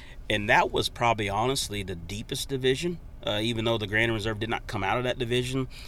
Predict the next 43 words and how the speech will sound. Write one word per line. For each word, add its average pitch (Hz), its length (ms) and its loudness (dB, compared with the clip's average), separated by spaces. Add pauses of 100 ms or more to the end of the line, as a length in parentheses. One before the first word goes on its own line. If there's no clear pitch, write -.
(340)
But 113 280 2
pound 127 320 4
for 113 80 -2
pound, 117 580 2
quality 120 480 4
and 95 140 -2
depth 117 260 2
within 104 300 -2
one 107 160 0
division, 92 720 -4 (120)
the 107 60 -2
Division 98 400 -2
Five 107 300 2
was - 140 -8
maybe 104 260 -4
the 82 80 -8
toughest - 500 -4
division 87 440 -8 (360)
of 95 120 -4
just 90 320 -4
good, 107 180 0
good, 95 220 -4
good, 101 180 -4
solid 92 400 0
goats. 98 420 -4
And 98 200 -2
then, 104 200 -2
uh, 95 200 0 (480)
that 131 120 6
last 113 280 8
division, 143 600 4
it, 185 220 2
it 220 160 6
wasn't 196 380 4
the 131 80 2
strongest 151 680 4
until 117 540 0 (140)
the 107 120 -2
champion 120 460 2
Hammer 123 340 4
came 98 280 -2
in 98 100 -2
there. 101 320 0